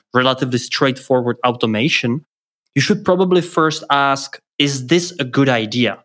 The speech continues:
Yes or no?" And if, if, if no, then, or if both actually, if <laughs> yes or no, why is it, uh, a good idea? And really try to first go backwards before actually implementing anything, because it can have big implications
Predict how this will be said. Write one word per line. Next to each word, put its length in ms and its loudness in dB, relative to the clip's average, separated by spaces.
Yes 280 0
or 200 -2
no?" 340 -2
And 260 0
if, 160 -4
if, 280 -2
if 200 -2
no, 380 2
then, 240 0
or 160 -2
if 240 -8
both 260 2
actually, 340 -2
if 140 -6
<laughs> 60 2
yes 180 -4
or 120 0
no, 260 0
why 500 0
is 140 -6
it, 100 -6
uh, 180 0
a 80 -2
good 180 -2
idea? 440 -4
And 200 0
really 280 4
try 400 0
to 340 0
first 460 0
go 180 2
backwards 720 -2
before 360 2
actually 380 0
implementing 760 0
anything, 640 -4
because 540 -2
it 360 -2
can 280 0
have 420 -4
big 240 -2
implications 960 -2